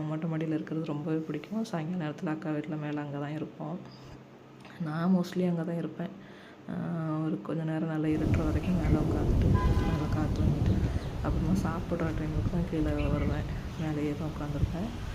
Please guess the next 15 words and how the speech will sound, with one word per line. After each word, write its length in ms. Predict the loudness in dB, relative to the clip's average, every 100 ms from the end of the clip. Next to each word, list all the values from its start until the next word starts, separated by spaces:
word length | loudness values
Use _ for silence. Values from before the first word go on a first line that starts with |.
| -4 -2
ரொம்பவே 280 | -2 0 2
சூப்பரா 440 | 0 0 -2 -2 -2
இருக்கும். 320 | -2 -2 -2
பக்கத்துல 360 | -2 -2 -2 0
எல்லாமே 340 | 0 0 -2 -2
நிறைய 260 | -2 -2 -2 -2 -6 -8 -8
செடி 340 | -4 -2 0
எல்லாம் 200 | 0 -2
இருக்கு. 200 | -4 -4
வானத்தை 340 | -4 -2 0
பாருங்க, 220 | 0 0 0
எவ்வளோ 320 | -2 -2 -2
சூப்பரா 300 | 0 0 0
இருக்கு 220 | 0 -2
பார்த்தீங்களா? 320 | -2 -2 -4